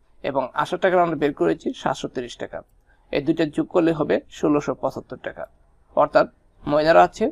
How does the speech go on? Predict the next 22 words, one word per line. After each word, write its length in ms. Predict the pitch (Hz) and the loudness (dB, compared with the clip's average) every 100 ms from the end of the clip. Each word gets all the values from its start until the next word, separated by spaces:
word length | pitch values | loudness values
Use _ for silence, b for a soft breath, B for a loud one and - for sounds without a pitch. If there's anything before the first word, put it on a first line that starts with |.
| - | -4
ষোলোশো 400 | - 165 165 - | 0 2 2 -2
পঁচাত্তর 400 | 170 147 - 123 | -2 -2 -6 -12
টাকা। 300 | 98 - - _ _ _ - - _ _ _ _ _ - - _ _ _ _ _ _ _ _ _ - _ _ _ - - - _ _ _ - - - - - - - - - - - - - - - | -14 -18 -20 _ _ _ -20 -20 _ _ _ _ _ -20 -20 _ _ _ _ _ _ _ _ _ -20 _ _ _ -20 -20 -20 _ _ _ -20 -20 -20 -20 -20 -20 -20 -20 -20 -20 -16 -10 -10 -8 0
নয় 140 | 170 170 | 2 4
নম্বর 180 | 180 185 | 4 4
যে 140 | 190 | 4
অঙ্কটি 260 | 196 202 196 | 2 2 4
বলা 160 | 196 | 4
হয়েছে 400 | 196 208 - 226 - - | 4 2 2 -4 -4 4
তিনটি 260 | 180 175 185 | 4 4 0
সংখ্যার 360 | 185 170 147 | 0 0 2
যোগফল, 400 | 151 170 - 156 240 - - _ - | 2 0 2 0 0 -8 -20 _ -10
আহ, 460 | - 143 139 - 196 | 0 4 4 0 0
ঊননব্বই 340 | 175 190 185 | 0 2 2
হাজার 280 | 190 202 247 - | 2 2 -2 2
দুইশো 240 | 165 160 | 0 2
তেতাল্লিশ, 520 | 156 143 131 131 - - _ _ | -2 -2 -4 -4 -8 -14 _ _
সেগুলির 380 | - 170 156 151 | -2 0 2 0
মধ্যে 260 | 143 139 - | -2 -4 -4
দুইটি 280 | 170 135 | -4 -4
সংখ্যা 300 | 143 139 135 127 | -6 -6 -4 -4
হচ্ছে, 220 | - | -2